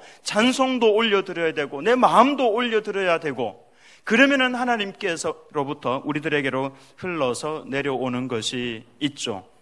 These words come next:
이것이 지난 주일날 살펴보았던 말씀입니다. 두 번째로 아기 예수께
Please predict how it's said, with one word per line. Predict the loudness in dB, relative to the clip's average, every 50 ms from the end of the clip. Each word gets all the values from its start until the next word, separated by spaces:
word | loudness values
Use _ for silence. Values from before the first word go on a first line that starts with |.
| _ _ -10
이것이 | -8 -8 -8 -8
지난 | -8 -6 -2 -2 0 -2 -2 -6 -8
주일날 | -8 -8 -6 -6 -6 -4 -4 -4 -4 -4 -6 -12 -14
살펴보았던 | -12 -10 -8 -8 -8 -6 -8 -6 -4 -2 -2 -2 -2 -2 -4 0
말씀입니다. | 0 0 0 0 -2 -4 -4 -4 -4 -6 -8 -12 -16 _ _ _ _ _ _ _ _ _ _ _ _ _ _ _ _ _ _ _ _ _ _ _ -20 -20 -20 -20 -20 -20 -20 -20 -14 -6
두 | 0 4
번째로 | 4 6 4 4 4 4 4 6 6 4 4
아기 | 6 4 4 4 2 0 0 0 2 2 2
예수께 | 2 2 0 -2 -6 -8 -10 -10 -12 -10 -10 -8 -6 -6 -8 -8